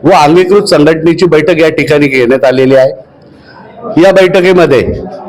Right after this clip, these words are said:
सविस्तर निवडणुकीच्या दृष्टीने चर्चा झालेली आहे. त्यानंतर मतदार यादीची तपासणी करून मतदार यादीतील घोळ रेखांकित करून त्याच्यावर तहसीलदार कार्यालयामध्ये निवडणूक अधिकाऱ्याकडे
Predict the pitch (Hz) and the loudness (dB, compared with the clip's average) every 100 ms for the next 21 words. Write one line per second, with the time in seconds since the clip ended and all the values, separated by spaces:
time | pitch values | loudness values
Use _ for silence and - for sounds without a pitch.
0 | - - - 170 170 185 208 190 175 170 | -20 -12 -2 0 2 2 0 2 4 4
1 | 180 185 175 180 185 170 165 170 175 165 | 2 2 0 0 2 0 0 0 0 0
2 | 139 175 151 135 131 127 123 117 - - | 0 0 0 0 0 2 0 -2 -6 -20
3 | - - - - - - 180 185 185 185 | -20 -20 -18 -18 -20 -2 0 2 2 2
4 | 180 175 202 190 180 175 180 185 175 170 | 2 2 2 4 4 2 0 -2 0 0
5 | 180 - 175 180 170 110 113 - - - | -2 -2 0 2 2 0 -6 -14 -20 -20
6 | - - 127 147 196 190 180 180 190 190 | -20 -6 -2 0 2 2 2 2 2 0
7 | 135 147 165 107 - - - - - - | 2 2 4 2 -4 -12 -18 -20 -20 -20
8 | - - - 156 180 220 226 - 185 160 | -20 -8 -2 0 0 0 -2 0 2 2
9 | 117 98 - - - - - 170 180 180 | 0 -2 -8 -14 -14 -8 -2 0 2 2
10 | 196 196 170 175 175 180 180 - - 156 | 2 0 0 0 2 2 0 -4 -2 0
11 | 165 165 165 156 147 113 - - - - | 2 2 2 2 0 -2 -4 -16 -20 -4
12 | 135 160 180 233 196 156 156 156 151 143 | 0 2 2 2 2 2 2 2 2 0
13 | 123 - | 0 -2